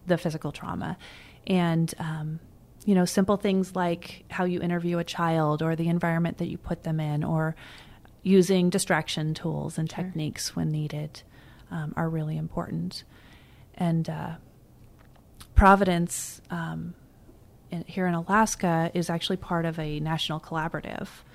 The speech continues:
Speaker 1: for, it's, um, called E M S C or Emergency Medical Services for Children.
Speaker 2: Okay.
Speaker 1: And we are one of sixteen training centers in the entire country
Speaker 2: Wow.
Speaker 1: for pediatric emergency care. And so we participate in, um,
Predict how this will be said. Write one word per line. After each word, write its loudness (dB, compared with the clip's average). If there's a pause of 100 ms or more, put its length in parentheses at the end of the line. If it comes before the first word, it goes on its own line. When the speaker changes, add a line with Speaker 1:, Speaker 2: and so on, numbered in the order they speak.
(300)
Speaker 1:
for, -2
it's, -10
um, -6
called -2
E 2
M 0
S -4
C 0
or 4
Emergency 2
Medical 2
Services -4
for -2
Children. 0 (120)
Speaker 2:
Okay. -10 (320)
Speaker 1:
And 2
we 0
are 0
one 0
of -4
sixteen 2
training 0
centers -2 (180)
in 2
the 4
entire -2
country -4 (200)
Speaker 2:
Wow. -6
Speaker 1:
for 4
pediatric -2
emergency -4
care. -8 (720)
And 0
so -2
we 0
participate -6
in, -4
um, -8